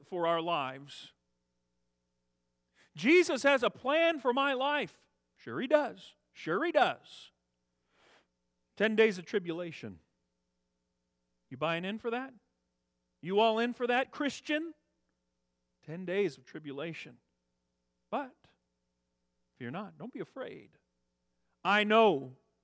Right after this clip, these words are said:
I see. I understand. And I stand in your midst. I am with you. That's Jesus' plan for your life, that although you have to go through the tribulation,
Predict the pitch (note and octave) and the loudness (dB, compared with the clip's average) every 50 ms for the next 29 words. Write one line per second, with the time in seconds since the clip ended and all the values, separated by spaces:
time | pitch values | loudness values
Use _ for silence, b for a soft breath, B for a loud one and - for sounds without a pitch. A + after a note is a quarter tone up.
0 | _ _ _ _ _ _ _ _ _ - F3+ G3+ G#3+ - - - - - - B3+ | _ _ _ _ _ _ _ _ _ 0 2 4 4 2 0 -4 -8 -6 -4 -4
1 | B3 A#3 G#3+ F3+ C3+ A#2 A#2+ - D3+ - _ _ _ _ _ _ _ _ _ - | -2 -2 -4 -6 -8 -10 -12 -16 -20 -20 _ _ _ _ _ _ _ _ _ 2
2 | F#3 G#3+ A#3 A#3 A#3 A3+ - G#3 A3+ A#3 A3+ A3 G#3 F#3 - - - - A3+ A#3 | 4 6 6 6 4 4 2 0 0 0 0 -2 -2 -4 -4 -8 -6 -4 0 0
3 | A#3+ B3 B3+ C4 B3+ C4 B3+ A#3 - b b b b b b - F3 F#3+ F#3 F#3 | 2 2 2 0 0 -2 -6 -8 -12 b b b b b b -4 0 2 4 4
4 | E3+ D3+ - - - - A3+ A#3+ B3 B3 B3+ B3 A#3+ A#3+ - G#3+ A3+ A3+ A3+ A3+ | 4 2 0 -6 -4 -2 -2 0 0 0 0 0 -2 -4 -4 -4 -4 -2 -2 -2
5 | G#3+ G#3+ A3 G#3+ A3 G#3+ G3+ F#3+ G3 G#3 G#3+ F#3+ - - - - _ - G#3+ A#3+ | -2 0 2 4 4 4 2 2 0 0 0 -2 -2 -8 -16 -14 _ 2 4 4
6 | C4 C4 C4+ C4+ B3+ B3 - A3+ A#3+ A#3+ A#3+ A#3 G#3+ G#3+ A#3 B3 A#3+ B3 B3 A3 | 6 6 6 4 2 0 -2 0 0 2 2 0 0 2 4 4 4 4 0 -4
7 | F3+ D3+ A#2 b b b b b b b b C#3+ F3 G3+ A#3+ C4 B3+ - - - | -4 -4 -4 b b b b b b b b 0 2 4 4 4 2 0 -4 -8
8 | - - - _ _ - C3 - - G#3+ B3+ C4 B3+ A3+ A3+ A3+ G#3 - A#3 G#3+ | -14 -14 -16 _ _ -20 -12 -4 -2 0 2 2 2 0 -2 -4 -4 -4 -6 -6
9 | G3 - _ _ A3 A3 A3+ A3+ G#3+ G#3+ A3 G#3 G#3+ - - G#3 G3+ G3+ G3+ G3+ | -8 -10 _ _ -6 -2 0 0 2 2 0 -2 -4 -4 -4 -2 0 2 2 2
10 | F#3+ G3 G3 G3+ F#3 E3 - - - E3 F3 F3 F3 F3 E3+ F#3+ A#3 B3+ C4+ C#4 | 4 4 4 4 4 2 0 -2 -2 0 2 4 4 2 2 4 6 8 8 8
11 | C4+ B3+ A#3 B3 A#3+ G#3 A#3 A3+ A3 - G#3 G3+ G3 B3+ C4+ C#4 C4+ A#3+ A#3 - | 8 6 2 -2 0 2 4 2 2 0 -4 0 4 6 8 8 8 6 4 2
12 | A3 G#3 F#3+ F#3+ - - A3+ G#3 F3+ F#3 F#3+ G#3+ C4 C#4+ D4+ C4+ A3+ - - F3 | -4 -8 -8 -8 -2 0 0 0 0 -2 -2 2 2 2 2 2 -4 -6 -2 -2
13 | E3 E3 D#3+ E3 E3+ E3 | -2 -2 -2 -4 -8 -12